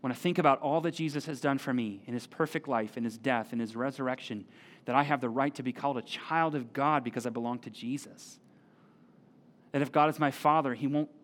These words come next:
he won't, he won't reject me. He won't give me wickedness, but he'll be faithful to me. He'll answer my prayers. And how does that motivate me to stay low before him, humble before him,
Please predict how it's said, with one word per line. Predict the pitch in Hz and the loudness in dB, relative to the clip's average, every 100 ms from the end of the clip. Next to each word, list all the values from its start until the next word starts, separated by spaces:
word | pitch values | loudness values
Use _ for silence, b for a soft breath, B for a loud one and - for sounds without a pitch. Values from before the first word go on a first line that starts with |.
| - | -20
he | - | -6
won't, | 156 165 - - - _ _ b b b b b - - - | -2 -2 -6 -20 -20 _ _ b b b b b -20 -20 -8
he | 147 | -4
won't | 180 - - - | -4 -4 -16 -6
reject | 143 127 175 214 - | -6 0 -2 -2 -6
me. | 107 98 98 - | -6 -8 -14 -10
He | 127 | -4
won't | - - - - | -4 -6 -16 -6
give | 156 170 | -2 -2
me | 180 175 170 - - - _ _ - _ _ _ _ - _ - | -2 -4 -6 -12 -20 -20 _ _ -20 _ _ _ _ -20 _ -20
wickedness, | - 131 - 180 101 90 - - - _ - | -6 -4 0 -2 -4 -12 -16 -20 -20 _ -14
but | 131 | -2
he'll | 160 156 - - - | -2 -2 -10 -20 -12
be | 156 | -10
faithful | 139 170 202 - 127 | -6 -2 -2 -4 -10
to | - | -6
me. | 139 185 117 | -4 -2 -2
He'll | 120 117 | -4 -2
answer | 143 160 147 | -4 -2 -4
my | 131 | -4
prayers. | - 175 160 117 | -4 -6 -4 -6
And | 107 B B B B B | -6 B B B B B
how | 165 | 0
does | 156 | 0
that | 151 | 2
motivate | 151 151 151 151 | 2 4 2 2
me | 160 | 2
to | 139 | 0
stay | - 143 131 | 0 -2 -2
low | - 135 160 151 | 0 2 2 0
before | 131 151 165 | -4 0 0
him, | 123 | 0
humble | - 156 147 135 | 0 -2 0 -4
before | 123 147 143 | -6 -2 0
him, | 123 | 0